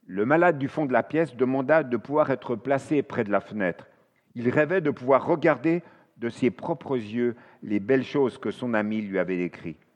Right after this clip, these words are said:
L'infirmière, heureuse de pouvoir lui faire plaisir, poussa le lit jusqu'à l'endroit souhaité. Et dès que l'infirmière fut partie, le malade se redressa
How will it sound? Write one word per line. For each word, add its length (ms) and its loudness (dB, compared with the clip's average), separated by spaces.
L'infirmière, 760 0
heureuse 500 0
de 80 2
pouvoir 380 2
lui 100 -2
faire 220 -2
plaisir, 500 -2
poussa 380 2
le 100 0
lit 240 -2
jusqu'à 380 0
l'endroit 340 0
souhaité. 560 -2
Et 80 -12
dès 140 2
que 100 -2
l'infirmière 640 0
fut 140 -6
partie, 360 0
le 120 -2
malade 400 4
se 180 -6
redressa 720 0